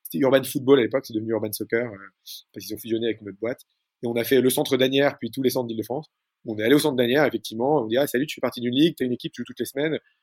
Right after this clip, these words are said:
bah viens, je te montre Sport Easy, je t'inscris, et cetera. Donc on l'a fait à la main. Et en fait, ça, ça a permis effectivement, si je l'analyse avec un peu de recul, de créer des, des, des foyers de viralité, parce qu'en fait, nous aujourd'hui, Sport Easy, je te dis, deux tiers de l'acquisition, c'est du bouche à oreille.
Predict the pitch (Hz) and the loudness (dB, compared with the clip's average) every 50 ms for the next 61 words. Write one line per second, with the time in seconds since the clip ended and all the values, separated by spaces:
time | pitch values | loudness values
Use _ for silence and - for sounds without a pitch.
0 | _ _ - 117 117 117 135 147 151 - - 120 131 139 135 - - 110 107 113 | _ _ -4 -2 0 2 2 2 2 0 0 -2 -2 -4 -6 -4 -2 -2 0 0
1 | 120 143 147 - - 123 113 - - - 139 - 123 107 104 110 - 113 110 120 | 0 -2 -2 -2 -2 -4 -6 -6 -6 -6 -6 -6 -6 -10 -12 -12 -12 -8 -2 0
2 | 127 135 127 - 190 156 127 123 156 - _ _ _ _ _ _ _ _ _ _ | 0 2 4 4 4 4 4 2 -2 -6 _ _ _ _ _ _ _ _ _ _
3 | _ _ - 147 135 135 131 - 190 - - - 208 202 - 131 123 - 143 135 | _ _ 0 2 2 2 2 0 -2 2 4 2 4 4 4 2 4 4 4 4
4 | 139 151 170 156 156 - - - - 147 139 143 151 151 147 139 - 120 113 127 | 4 2 0 0 0 -4 -10 -8 -6 -4 0 2 2 2 2 0 0 0 0 2
5 | 123 127 127 139 135 123 113 113 98 113 113 113 107 - 151 165 151 120 110 - | 2 2 2 2 2 0 0 0 -2 -4 -4 -4 -2 -2 -2 -2 0 -2 -2 -2
6 | - 139 131 110 107 104 104 101 98 95 - _ _ _ _ _ _ _ - 113 | -2 0 0 0 0 0 0 -2 -4 -4 -8 _ _ _ _ _ _ _ -6 -6
7 | 107 110 - 135 147 151 135 123 135 123 127 127 123 - 151 165 - 123 - - | -4 -2 0 0 0 0 0 2 2 2 2 0 0 -4 -4 -2 -4 -6 -6 -6
8 | - 120 - 147 147 - _ _ _ _ - 135 165 185 156 151 139 147 - - | -6 -4 -2 -4 -4 -4 _ _ _ _ -2 2 4 4 4 4 2 0 -2 0
9 | - 139 131 131 127 139 147 160 185 185 - - - 123 107 104 107 151 151 151 | 2 2 2 2 2 0 0 -2 -4 -6 -8 -8 -8 -8 -2 2 4 4 4 4
10 | 196 165 - 139 127 - 135 131 123 - 160 - 135 120 120 120 120 - 123 113 | 4 2 2 2 -2 -4 -6 -8 -6 -6 -6 -6 -6 -6 -6 -6 -4 -2 -2 -2
11 | 107 101 95 | -2 -2 -6